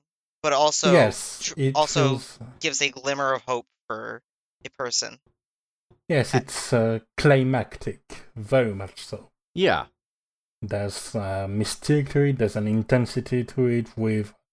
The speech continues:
Speaker 2: the voices, but, uh, it's very much, uh, like the track says, the apex. It's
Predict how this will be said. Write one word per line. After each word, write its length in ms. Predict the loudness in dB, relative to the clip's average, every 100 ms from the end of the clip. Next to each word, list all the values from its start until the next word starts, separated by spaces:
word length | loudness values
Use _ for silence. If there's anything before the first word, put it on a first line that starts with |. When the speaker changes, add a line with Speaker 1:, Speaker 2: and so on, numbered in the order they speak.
| _ _ _
Speaker 2:
the 720 | -4 0 2 2 0 0 0 -2
voices, 1000 | 4 6 6 4 0 -2 0 -2 -4 -10 -14 _ _ _ _ _ _ -8
but, 500 | -4 0 2 0 -4 -4
uh, 680 | 0 0 0 -2 -4 -6 -10 -14 _ _ _ _ -4
it's 360 | -2 -2 -12 -6
very 440 | -2 4 6 6
much, 500 | 4 2 0 -4 -4
uh, 400 | -4 -4 -8 -12 -16 _ 0
like 300 | 4 4 4
the 680 | 0 2 0 -2 -4 -6 -8
track 260 | 0 0 0
says, 480 | 0 0 0 -6 -6
the 460 | -2 -2 -2 -8 2
apex. 640 | 4 4 0 -12 -10 -8 -8 -10 _ _ _
It's 580 | -10 -10 -10 -8 -4 -4